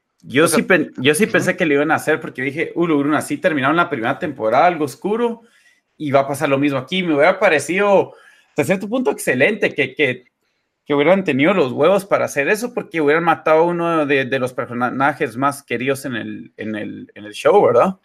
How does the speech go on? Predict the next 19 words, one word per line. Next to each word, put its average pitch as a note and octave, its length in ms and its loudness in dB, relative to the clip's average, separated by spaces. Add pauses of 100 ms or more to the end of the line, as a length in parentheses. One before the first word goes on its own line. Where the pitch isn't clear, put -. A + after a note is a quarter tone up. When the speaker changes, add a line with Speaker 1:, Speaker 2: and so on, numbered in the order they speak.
(120)
Speaker 2:
Sí, - 160 -20
de D#3 160 -2
plano C#4+ 460 0
lo A3+ 140 2
consideraron, C#3 920 0
y B2+ 80 -14
creo D#3 180 -2
que D#3+ 140 -2
por, G#2+ 420 -8 (160)
eh, G#2 320 -14
Henry D3 220 0
Winkler D3 400 0
es D3 100 0
tan D3 160 2
buen C#3 160 -2
actor, C#3+ 420 -2
tal A#2 140 0
vez B2+ 180 -2
no, C3+ 400 0